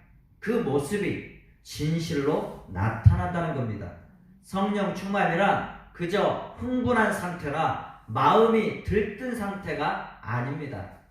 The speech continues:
성령 충만은 곧 예수의 충만입니다. 세상과 나는 사라지고 오직 예수님만 우리 안에 가득히 채워진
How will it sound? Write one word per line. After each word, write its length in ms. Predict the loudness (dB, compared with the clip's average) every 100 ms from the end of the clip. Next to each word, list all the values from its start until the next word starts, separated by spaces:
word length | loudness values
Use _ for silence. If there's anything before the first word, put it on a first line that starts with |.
| _
성령 520 | -8 0 0 2 0 0
충만은 480 | -2 0 0 4
곧 600 | 6 6 4 -6 -14 -20 -8 0
예수의 880 | 4 4 2 0 0 0 -2 -8 -10
충만입니다. 680 | -6 -2 -2 -2 -6 -10 -16 -20 _ _ _ _
세상과 720 | -8 4 6 6 4 0 0 0
나는 300 | 0 -2 -4
사라지고 760 | -2 2 2 2 -4 -6 -10 -20 -8
오직 500 | 0 2 0 -2 0
예수님만 840 | 4 4 4 0 2 0 0 -4 -6
우리 300 | -4 -2 2
안에 560 | 2 2 0 -2 -8 -12
가득히 1080 | -8 -2 4 6 6 4 0 -2 -2 -4 -10
채워진 680 | -4 6 8 8 6 0